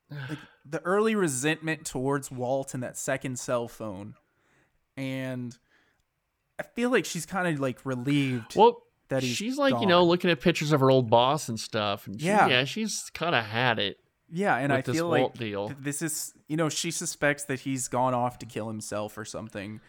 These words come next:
Speaker 1: And
Speaker 2: I, yeah, I think she, I, 'cause I know eventually she thinks he's having an affair with Gretchen.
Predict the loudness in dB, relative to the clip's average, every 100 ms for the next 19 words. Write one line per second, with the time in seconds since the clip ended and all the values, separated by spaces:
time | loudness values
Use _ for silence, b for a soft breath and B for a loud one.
0 | B B B -20 -8 -6 -4 -6 -8 -12
1 | _ 0 0 -4 -10 0 4 6 4 0
2 | -4 -6 -6 -6 -8 -12 _ -14 -10 -4
3 | -2 0 0 0 2 0 0 0 0 0
4 | -2 -2 -4 -6 -4 -6 -6 -10 -2 0
5 | 0 -4 -6 -2 0 0 -2 -8 -6 -6
6 | -6 -12 -14 -16